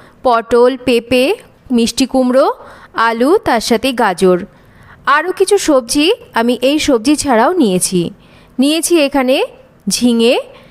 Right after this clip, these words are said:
তার সাথে নিয়েছি বেগুন, আর নিয়েছি কয়েকটা সজনের ডাঁটা।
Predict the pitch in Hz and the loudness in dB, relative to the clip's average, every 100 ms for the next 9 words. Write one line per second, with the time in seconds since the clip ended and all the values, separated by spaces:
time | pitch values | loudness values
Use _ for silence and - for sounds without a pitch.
0 | - - _ 269 294 - 285 302 277 254 | -20 -20 _ -2 -2 -2 -2 0 2 2
1 | 233 269 226 214 190 208 302 466 - _ | 0 -2 0 0 0 0 0 -4 -14 _
2 | _ _ _ - - 247 262 269 294 - | _ _ _ -18 -6 -4 0 0 0 0
3 | 294 480 - - 226 220 339 - 269 208 | 0 0 -2 -2 -2 -2 -4 0 0 2
4 | 208 175 180 170 175 | 0 0 -2 0 -2